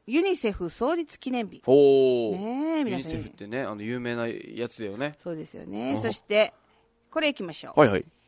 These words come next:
Speaker 1: イチョウの日。
Speaker 2: イチョウの日。
Speaker 1: うわ、皆さん、イチョウ元気ですか？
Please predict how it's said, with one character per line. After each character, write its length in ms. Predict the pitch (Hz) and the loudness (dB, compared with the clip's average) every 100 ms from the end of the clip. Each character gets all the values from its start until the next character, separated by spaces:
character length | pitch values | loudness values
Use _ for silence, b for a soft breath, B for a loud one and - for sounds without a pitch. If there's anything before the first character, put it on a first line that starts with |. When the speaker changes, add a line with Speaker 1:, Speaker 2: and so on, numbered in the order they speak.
| _ _ _ | _ _ _
Speaker 1:
イ 120 | 226 | -6
チ 160 | 233 - | 0 8
ョ 200 | 302 403 | 10 10
ウ 40 | |
の 140 | 349 285 | 8 4
日。 240 | - 214 - | 2 -6 -2
Speaker 2:
イ 160 | 247 | -2
チ 180 | 160 - | 0 4
ョ 300 | 220 214 208 | 6 8 6
ウ 20 | |
の 140 | 202 196 | 4 0
日。 220 | - 170 | 0 0
Speaker 1:
う 80 | 180 | 2
わ、 200 | 190 196 | 2 2
皆 200 | 202 208 | 2 2
さ 80 | 214 | 2
ん、 40 | |
イ 60 | 202 | 2
チ 140 | - | 4
ョ 20 | |
ウ 40 | 208 | 6
元 200 | 214 254 | 6 4
気 100 | 262 | 4
で 120 | 240 | 2
す 140 | 233 - | 0 2
か？ 460 | 220 240 269 320 | 6 10 10 10